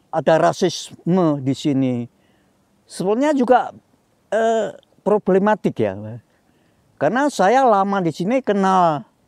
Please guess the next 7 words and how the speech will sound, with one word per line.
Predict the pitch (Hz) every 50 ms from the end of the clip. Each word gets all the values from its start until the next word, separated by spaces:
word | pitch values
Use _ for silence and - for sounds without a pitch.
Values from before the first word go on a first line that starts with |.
| _
dengan | - 143 147 156 151
rakyat | 143 147 135 143 147 147 147 -
ini, | 156 151 156 175 208 233 233
dengan | 190 165 156 156 151 147 135 123
bangsa | 127 127 127 123 - 151 135 135
ini. | 131 135 170 226 262 277 359 - _ _ _ _ _ _ _ _ _ _ _ _ _ _ _ _ _ _ _ _ _ -
Dan | - - 165 196 208 214 208 196 180 - -